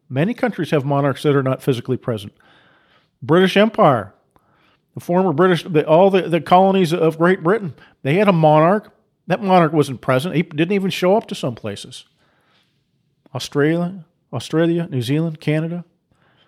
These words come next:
I don't know their status today, but they have a monarch that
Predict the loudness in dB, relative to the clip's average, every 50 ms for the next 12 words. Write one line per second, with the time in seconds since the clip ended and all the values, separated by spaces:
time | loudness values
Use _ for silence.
0 | _ _ -4 -4 -4 -2 -4 -4 -4 -6 -6 -8 -4 -2 0 0 0 -2 -6 -8
1 | -6 -4 -4 -4 -4 -4 -4 -2 -2 -2 -2 0 0 0 0 0 -2 -2 -2 -2
2 | -4 -4 -6